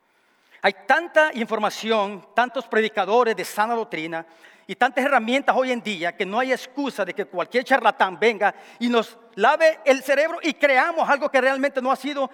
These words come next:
examinado, escudriñado de la manera correcta. La Biblia tiene que ser, no puede ser interpretada de una manera privada. La aplicación puede variar,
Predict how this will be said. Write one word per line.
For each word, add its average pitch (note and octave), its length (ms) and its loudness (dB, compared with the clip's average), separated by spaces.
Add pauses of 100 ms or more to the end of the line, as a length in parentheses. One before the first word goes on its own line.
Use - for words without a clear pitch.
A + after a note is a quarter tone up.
(140)
examinado, A3+ 720 0
escudriñado A3 640 -6
de A3 80 -6
la G3+ 80 -2
manera G3+ 260 -6
correcta. A#3 380 -4 (560)
La F#3 120 0
Biblia F#3 760 0 (100)
tiene F#3+ 560 -2
que E3 140 -12
ser, F#3+ 560 -6
no A#3+ 160 0
puede A#3+ 240 2
ser - 760 -4
interpretada A3 600 -2
de F3+ 80 -8
una G3 160 -8
manera F#3 560 -4
privada. D3 500 -6 (2250)
La F#3+ 140 2
aplicación C4 560 -2
puede A#3 180 0
variar, A3+ 380 -6